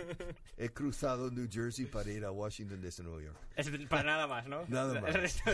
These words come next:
Speaker 2: Pa-,
Speaker 1: <laughs> lo has
Speaker 2: parando
Speaker 1: evitado.
Speaker 2: para comer una hamburguesa <laughs> en la autopista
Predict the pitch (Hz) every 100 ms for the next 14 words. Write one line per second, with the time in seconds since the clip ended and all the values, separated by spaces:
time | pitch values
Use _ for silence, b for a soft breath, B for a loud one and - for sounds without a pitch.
0 | 180 196 196 - - - 185 180 127 117
1 | 135 151 185 190 127 123 113 - - -
2 | 117 117 127 120 117 110 107 117 - -
3 | - 175 151 - - - - 143 113 113
4 | 123 - - - 120 - 180